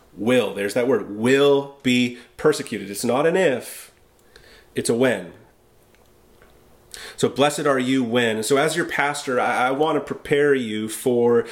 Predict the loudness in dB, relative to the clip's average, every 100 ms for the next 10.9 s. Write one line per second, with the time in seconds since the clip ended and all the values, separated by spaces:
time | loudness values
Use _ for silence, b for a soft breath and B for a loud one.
0 | B -10 0 0 0 -4 0 0 0 0
1 | 0 -2 -8 -2 0 2 0 -4 -10 -16
2 | B B B B B B B B 0 0
3 | 0 -2 0 -2 0 0 2 0 0 0
4 | -2 0 -2 -2 -4 -2 -2 2 2 2
5 | 2 4 4 2 0 0 0 0 0 -4
6 | -2 0 0 0 0 2 2 4 2 2
7 | 0 0 -2 -2 -2 -2 -6 -4 -6 -6
8 | -10 -12 -14 -20 -20 -20 -20 -20 -20 _
9 | -20 -20 -20 -20 B B B 2 2 0
10 | 0 2 2 2 0 0 -2 -4 -4